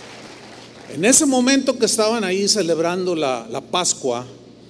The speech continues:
Jesús sabía que muy pronto sería sacrificado.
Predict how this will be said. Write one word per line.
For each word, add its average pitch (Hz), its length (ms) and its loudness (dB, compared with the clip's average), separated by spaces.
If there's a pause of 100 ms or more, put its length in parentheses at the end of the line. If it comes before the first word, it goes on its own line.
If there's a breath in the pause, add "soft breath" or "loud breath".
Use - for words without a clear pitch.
(340 loud breath)
Jesús 196 380 0
sabía 165 560 0 (840)
que 131 120 -6
muy 180 240 2
pronto 247 440 2
sería 180 320 2
sacrificado. 131 880 -4